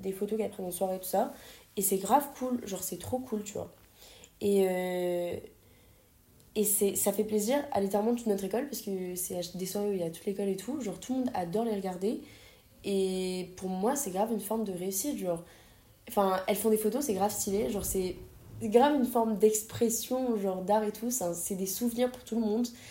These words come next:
Genre, nous, c'est grave des bons souvenirs, et, euh, et ça fait plaisir à, genre, tout le monde. Enfin, je sais pas, c'est trop cool. Et, euh, et ça, pour moi, c'est une forme de réussite, genre. J'aimerais qu'on parle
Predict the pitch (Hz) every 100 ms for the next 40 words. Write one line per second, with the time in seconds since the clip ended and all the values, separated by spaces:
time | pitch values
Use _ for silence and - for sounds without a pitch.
0 | - - - 196 240 226 180 196 240 226
1 | 233 220 208 202 247 330 - - - -
2 | - - 208 202 196 190 185 185 185 -
3 | - 214 208 202 190 196 254 240 185 214
4 | - - 269 240 220 214 - - 175 175
5 | 175 170 220 339 - - 254 269 359 302
6 | - - - - - - 226 214 202 196
7 | 190 190 - - - - - - 202 294
8 | 294 247 269 302 220 196 190 226 220 220
9 | 233 269 254 208 202 - - - - -
10 | - - - - - _ - - - -
11 | - - - 233 233 277 294 214 220 226
12 | 226